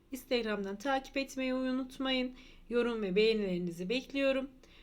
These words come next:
Bu yazma olan boyutuydu. İsterseniz havlularınız için de kullanabilirsiniz. İlk altta yapmış olduğumuz beş pırpır sayısını, e, çoğaltarak, sayısını artırarak da daha büyük bir yelpaze modeli elde etmiş olabilirsiniz.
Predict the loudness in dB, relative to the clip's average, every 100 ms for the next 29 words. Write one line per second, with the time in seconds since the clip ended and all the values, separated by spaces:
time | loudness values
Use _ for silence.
0 | -20 -4 0 2 0 -2 2 2 2 0
1 | 2 0 2 0 -2 -2 -4 -2 -4 -4
2 | -6 0 2 2 -2 -4 -4 2 4 4
3 | 2 0 -2 -6 -6 -4 -4 -2 -2 0
4 | -2 0 -2 -2 -6 -6 -16 -20 -6 -2
5 | -2 -2 2 2 2 2 2 2 -2 -4
6 | 2 2 4 2 0 2 0 0 0 -2
7 | -2 -4 -2 -2 0 -2 0 2 2 0
8 | -4 0 0 -2 -6 -20 -20 -10 0 2
9 | 4 2 2 4 6 6 2 0 0 -2
10 | 0 2 2 -2 0 2 2 2 0 2
11 | 2 0 0 0 -4 -12 0 2 2 0
12 | 0 -2 -2 0 4 4 2 0 0 2
13 | 4 4 4 4 2 2 2 2 2 2
14 | -4 0 0 0 -2 -2 -4 -8 -4 -2
15 | -4